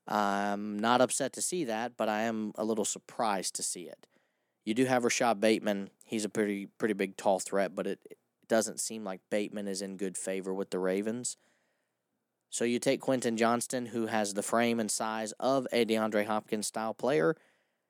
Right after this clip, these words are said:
and you cross your fingers that Lamar Jackson will re-sign. There you go. At pick number eighty-seven, Darius Rush, cornerback out of South Carolina.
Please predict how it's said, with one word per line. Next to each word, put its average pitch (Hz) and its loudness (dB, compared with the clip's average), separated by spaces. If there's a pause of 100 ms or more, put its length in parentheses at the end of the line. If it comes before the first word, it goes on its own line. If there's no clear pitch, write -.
(220)
and 110 -2
you 107 -4
cross 117 4
your 110 0
fingers 107 -4
that 101 0
Lamar 101 2
Jackson 95 -4
will 92 -6
re-sign. - -6 (1400)
There 104 0
you 101 -4
go. - -10 (1200)
At 151 0
pick 147 2
number 139 4
eighty-seven, 113 2 (680)
Darius 120 0
Rush, 95 0
cornerback 117 2
out 110 2
of 104 0
South 104 -4
Carolina. 92 -2